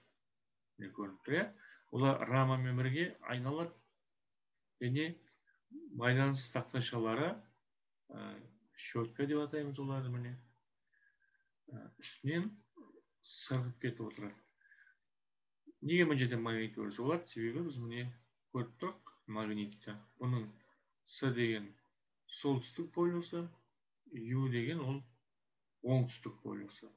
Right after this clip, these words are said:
Мұндай құрылғының шынымен де электр қозғаушы күші айнымалы көз екендігіне көз жеткізіп көрейік. Ә,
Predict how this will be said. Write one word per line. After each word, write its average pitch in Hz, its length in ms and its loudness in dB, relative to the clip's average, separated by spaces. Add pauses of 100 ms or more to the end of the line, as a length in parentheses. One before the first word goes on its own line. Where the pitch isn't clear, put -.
(1900)
Мұндай 156 280 10
құрылғының 156 640 4
шынымен 143 460 2
де 127 80 2 (180)
электр 135 400 6
қозғаушы 127 540 0 (1000)
күші - 280 2 (420)
айнымалы 135 540 4
көз 131 260 2
екендігіне 123 540 -2 (540)
көз 135 260 2
жеткізіп - 420 -8
көрейік. 113 320 -2 (1400)
Ә, 110 100 -2